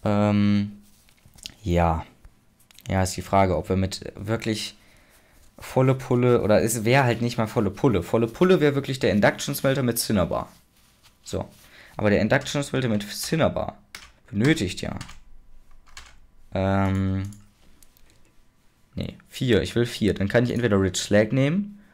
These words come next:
Den bekomme ich aber nur Iridium. Iridium könnte ich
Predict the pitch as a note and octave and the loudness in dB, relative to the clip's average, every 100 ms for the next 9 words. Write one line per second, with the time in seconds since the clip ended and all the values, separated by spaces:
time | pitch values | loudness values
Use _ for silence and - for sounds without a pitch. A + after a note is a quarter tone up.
0 | _ - A2+ A#2 - B2 - A2 G#2 A2+ | _ -4 -2 0 2 0 2 2 4 4
1 | B2+ C#3+ D#3+ G#3+ C4 - _ _ _ _ | 4 6 6 4 0 -10 _ _ _ _
2 | _ _ _ _ _ _ _ _ _ _ | _ _ _ _ _ _ _ _ _ _
3 | A#2+ B2 D3+ G#2 F#2 E2 - G#2+ C3 D#3 | -4 -2 -2 0 0 -2 -6 -4 -2 2
4 | E3+ E3 D#3 D#3 E3 C#3+ D#3 - | 0 2 -2 -2 -2 -4 -6 -10